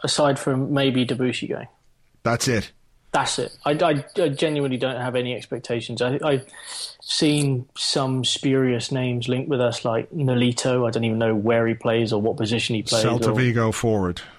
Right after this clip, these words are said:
Speaker 1: Yeah, like, I mean, it's not gonna happen, is it?
Speaker 2: No.
Speaker 1: It's just nonsense.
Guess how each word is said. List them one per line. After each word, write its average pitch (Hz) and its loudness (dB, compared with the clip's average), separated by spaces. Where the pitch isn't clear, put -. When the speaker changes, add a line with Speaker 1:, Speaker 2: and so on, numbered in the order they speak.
Speaker 1:
Yeah, 147 4
like, 113 2
I 104 -4
mean, 101 -10
it's - -8
not - -8
gonna 117 -8
happen, 123 -6
is 117 -4
it? - -6
Speaker 2:
No. 110 0
Speaker 1:
It's - -14
just - -10
nonsense. 117 -4